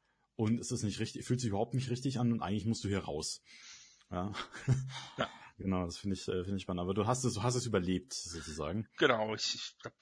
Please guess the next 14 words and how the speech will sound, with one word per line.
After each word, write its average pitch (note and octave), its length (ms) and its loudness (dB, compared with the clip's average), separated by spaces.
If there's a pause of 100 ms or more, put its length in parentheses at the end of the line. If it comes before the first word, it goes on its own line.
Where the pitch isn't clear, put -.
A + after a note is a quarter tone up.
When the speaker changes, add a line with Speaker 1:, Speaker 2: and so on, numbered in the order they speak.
Speaker 2:
hab's - 220 -4
überlebt, D3 480 0
nicht C#3+ 220 -6
mit - 160 -4
Bestnoten, C#3+ 720 -2
aber - 180 -6
mit, - 320 -8
mit, - 240 -8
mit - 140 -12
guten, E3 420 -4 (100)
kann - 140 -6
man C#3 140 -4
sagen. C3+ 360 -8
Speaker 1:
Mhm. G2+ 160 -2